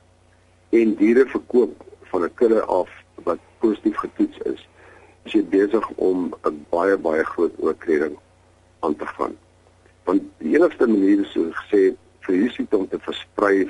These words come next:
van aangetaste plase na skoon plase toe, is hoofsaaklik deur diere wat die siekte dra.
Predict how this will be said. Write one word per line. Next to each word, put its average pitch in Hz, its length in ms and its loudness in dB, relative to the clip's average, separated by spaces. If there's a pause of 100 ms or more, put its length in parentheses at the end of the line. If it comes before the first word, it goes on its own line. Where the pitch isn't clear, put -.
van 85 260 -4 (720)
aangetaste - 580 0 (100)
plase 87 360 0
na 80 200 0
skoon 95 360 -2
plase 71 440 -2
toe, - 140 -8 (580)
is - 80 -12
hoofsaaklik 95 680 -2 (100)
deur 80 280 0 (680)
diere 90 320 2
wat 80 100 -2
die 73 120 -8
siekte - 320 -8
dra. 62 260 -2